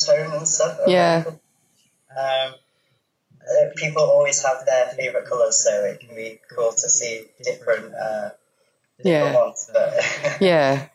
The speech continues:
Speaker 2: 'Cause, uh, some people have very strong colour, uh, views of colours, um, in the autism world. Some people really hate particular colours, don't they?
Speaker 1: Yeah, my favourite colour, uh, since I was, like,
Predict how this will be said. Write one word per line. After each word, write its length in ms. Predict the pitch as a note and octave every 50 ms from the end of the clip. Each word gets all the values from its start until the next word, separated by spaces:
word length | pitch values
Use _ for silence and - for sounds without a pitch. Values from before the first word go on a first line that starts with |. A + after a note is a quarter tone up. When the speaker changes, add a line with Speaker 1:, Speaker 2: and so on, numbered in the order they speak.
| _ _ _ _ _ _ -
Speaker 2:
'Cause, 180 | - F3 E3 G3+
uh, 120 | E3+ E3
some 180 | - - G3 -
people 200 | F#3+ - E3+ D#3+
have 80 | D#3 D#3
very 160 | E3 E3 D#3
strong 280 | - - F#3+ F3+ F3 E3
colour, 240 | - D#3+ D3+ D3 -
uh, 160 | A#2+ A2+ A2 - - -
views 320 | D#3+ D#3 F3 E3+ D#3 C#3+ D3+
of 120 | D3 - -
colours, 440 | - D3+ C#3+ C#3 C3+ C3+ - - - - -
um, 460 | - D3 C#3+ C#3 C#3 C3+ B2+ - - - - - - - - - - - - - - -
in 120 | D#3 D#3
the 60 | C#3+
autism 500 | C#3+ D3 D3 C#3+ - D3+ D3 - C#3 C#3
world. 300 | C#3 C3+ C3 C3 C3+ C3+
Some 140 | - - D3
people 220 | - - - D3 D3
really 200 | D3+ C#3+ D3 C#3+
hate 360 | - D3+ D#3 - - - -
particular 460 | - D3+ - E3+ - - - D3+ C#3+
colours, 340 | C3+ - C#3+ C#3 C3+ C3+ C3+
don't 220 | - D#3 D#3 C3 B2
they? 220 | C3+ C3+ C#3 C#3+ _ - - - - - - - - - - _ _ C3+
Speaker 1:
Yeah, 280 | C3+ B2+ A#2+ A2 - - - _ C3+ D3
my 140 | D3+ D3 D3+
favourite 320 | D#3 F3 E3+ E3 D#3 - -
colour, 160 | D#3 D3 C#3+ C3+ B2+ B2 A#2 A2+ A2+ - - -
uh, 180 | A#2+ A#2+ A#2+
since 360 | - - - - - - - -
I 80 | G#2
was, 260 | G#2 G2+ G2 - - -
like, 160 | G2 F#2 F2+